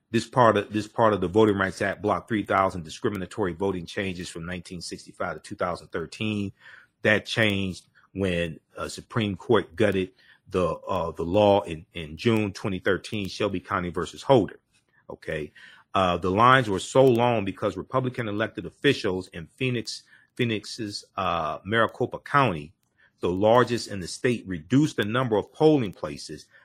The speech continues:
by seventy percent, reduced the number of polling places by seventy percent from twenty twelve to twenty sixteen. From two hundred in twenty twelve to just sixty polling places in twenty sixteen,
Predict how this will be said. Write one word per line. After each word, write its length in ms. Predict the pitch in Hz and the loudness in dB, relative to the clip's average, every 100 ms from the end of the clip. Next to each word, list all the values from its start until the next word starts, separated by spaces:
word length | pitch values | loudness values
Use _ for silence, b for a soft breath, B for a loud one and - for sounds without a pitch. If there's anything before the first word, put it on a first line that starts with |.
| b | b
by 160 | 95 87 | -4 -4
seventy 540 | - - 139 143 143 | -4 2 2 2 -4
percent, 540 | 135 120 - - 113 - | -4 -6 -6 -6 -6 -8
reduced 440 | - 82 - 135 - | -16 -12 -2 -2 -2
the 80 | 101 | -4
number 280 | 113 113 | -4 -2
of 140 | 95 - | -4 -4
polling 320 | 135 131 104 | -2 -2 -4
places 380 | - 90 87 85 | -8 -12 -12 -14
by 120 | 85 | -14
seventy 440 | - - 127 123 | -10 -2 0 0
percent 520 | 120 104 - 113 92 78 b b b | -6 -8 -8 -8 -8 -12 b b b
from 160 | - 82 | -10 -10
twenty 400 | - 139 131 113 | -4 -2 0 -2
twelve 440 | - 123 107 98 | 0 2 2 2
to 60 | - | -4
twenty 320 | - 123 101 | -8 -6 -6
sixteen. 580 | 87 101 - - 113 80 - _ _ _ _ B B B B B | -6 -8 -8 -8 -8 -8 -12 _ _ _ _ B B B B B
From 280 | - 98 85 | -4 -4 -4
two 280 | - 175 175 | -2 2 2
hundred 480 | 135 117 95 98 - _ _ _ - | 2 0 -2 -6 -8 _ _ _ -10
in 120 | 101 | -10
twenty 300 | 92 143 127 | -6 -2 -2
twelve 460 | 110 - 131 107 101 | -2 2 4 6 2
to 80 | 95 | -4
just 360 | 92 95 - | -6 -6 -6
sixty 300 | - 139 - | -8 -8 -8
polling 440 | 101 - 139 123 92 | -8 2 2 2 -2
places 580 | - 82 80 85 82 - _ _ - | -6 -6 -6 -12 -14 -16 _ _ -14
in 100 | 92 | -12
twenty 300 | - 120 95 | -6 -6 -4
sixteen, 680 | - 98 - - 95 67 | -6 -8 -8 -8 -8 -10